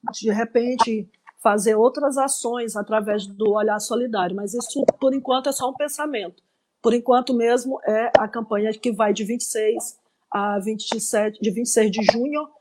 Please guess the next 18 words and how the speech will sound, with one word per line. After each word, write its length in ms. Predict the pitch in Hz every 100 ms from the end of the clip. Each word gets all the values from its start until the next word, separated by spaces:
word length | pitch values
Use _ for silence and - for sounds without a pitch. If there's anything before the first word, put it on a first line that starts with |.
| _
a 120 | 202
vinte 160 | 202 226
e 40 |
sete, 400 | - 220 220 220 -
a 100 | 208
vinte 180 | 226 247
e 20 |
seis 200 | 254 220
de 120 | 247
julho. 480 | 208 214 175 143 - - -
Esse 200 | 196 185
é, 60 | -
por 160 | - 233
enquanto, 400 | 233 240 240 240
esse 240 | 226 240
é 20 | 269
o 200 | 240 269
oficial. 400 | - - -